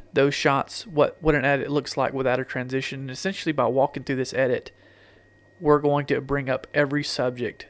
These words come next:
that your guys are gonna wanna ask about, because I'm gonna show you, I'm essentially gonna break down from the very, you know, the very basics of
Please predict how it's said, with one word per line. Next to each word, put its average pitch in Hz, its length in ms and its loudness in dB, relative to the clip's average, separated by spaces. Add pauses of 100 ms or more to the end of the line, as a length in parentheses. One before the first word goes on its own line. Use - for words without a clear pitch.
that 147 180 -4
your 139 80 -2
guys 127 340 0
are 127 40 -8
gonna 127 140 -10
wanna 131 180 -8
ask 123 280 -6
about, - 380 -8
because 135 480 -2 (140)
I'm 147 120 0
gonna 143 140 -6
show 139 300 2
you, 131 380 -4 (420)
I'm 165 100 -2
essentially 175 320 0
gonna 151 140 -2
break 143 400 4
down 135 500 0
from 143 180 -2
the 135 60 -6
very, 135 360 0 (140)
you 143 80 -10
know, 127 220 -4 (180)
the 147 140 -6
very 139 260 2
basics - 680 -2
of 127 340 -2